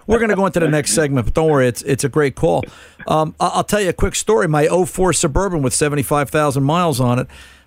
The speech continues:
Speaker 1: I noticed that the driver's window, power window switch, it's a six-gang switch. The one button is starting to get a little sloppy. I ordered a switch. I'm not even waiting for it to break. And I also ordered the bezel, the piece that it sits in.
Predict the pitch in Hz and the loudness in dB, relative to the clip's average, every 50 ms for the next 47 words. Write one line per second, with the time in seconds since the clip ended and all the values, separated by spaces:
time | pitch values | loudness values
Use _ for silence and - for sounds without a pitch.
0 | _ _ - 160 160 180 208 226 233 233 202 - - 202 185 - 170 151 120 123 | _ _ -4 -2 0 2 2 2 2 2 0 0 -2 -2 -2 -2 -2 -2 0 0
1 | 147 165 175 185 185 175 180 170 147 135 143 156 175 175 165 156 139 127 - - | 2 2 2 2 0 2 2 2 2 2 0 2 2 2 2 2 0 0 2 0
2 | 143 151 147 143 143 156 170 170 160 135 117 - - - 113 - - 101 - 110 | 2 2 2 2 2 2 0 0 0 0 0 0 -2 -2 -2 -2 -2 -2 -2 -2
3 | - - 147 139 - - - 151 147 147 143 131 - - 143 151 160 175 - - | 0 0 -2 -2 -2 -2 -2 0 0 0 0 -2 -2 0 0 0 0 0 -2 -6
4 | - - - _ _ _ _ _ _ _ _ _ _ - 180 175 202 226 233 208 | -10 -10 -14 _ _ _ _ _ _ _ _ _ _ -2 0 2 2 2 2 2
5 | 156 160 208 214 - 165 151 131 113 - - 160 175 165 160 147 135 156 151 147 | 2 0 0 0 0 0 -2 0 0 0 0 0 0 0 0 0 0 0 0 2
6 | 147 147 147 147 - - - 165 156 160 165 165 - - - 110 - - _ _ | 2 2 0 0 0 0 0 0 2 2 2 0 -2 -4 -8 -8 -10 -16 _ _
7 | _ _ _ _ _ _ _ _ _ _ _ _ _ _ - 220 233 262 285 285 | _ _ _ _ _ _ _ _ _ _ _ _ _ _ -2 0 0 0 0 0
8 | 277 220 - - - 302 294 262 208 - - - - - - - 226 262 254 240 | -2 -2 0 0 2 2 2 0 0 -2 -6 -8 -8 -8 -4 -2 0 0 2 2
9 | 226 226 233 240 220 - - 247 240 220 - 208 185 - 208 226 262 247 - - | 2 2 0 0 -2 -2 0 0 0 0 0 -2 0 0 0 2 2 0 -2 -4
10 | - - _ _ _ _ _ _ _ _ _ _ _ _ _ _ _ _ - 190 | -12 -20 _ _ _ _ _ _ _ _ _ _ _ _ _ _ _ _ -2 0
11 | 196 202 202 - - 185 190 208 233 226 - - 226 220 208 208 214 208 196 156 | 0 0 0 -2 0 0 2 2 2 2 2 2 2 2 2 2 2 2 2 0
12 | 170 151 131 196 214 220 - - 151 123 127 - - - 180 180 - - 190 180 | 0 0 0 0 2 2 2 0 0 -2 -2 0 0 0 0 0 -2 -2 0 0
13 | 165 - - - - 208 185 - - 143 117 - 107 | 0 0 0 0 0 0 0 0 -2 -2 -4 -4 -8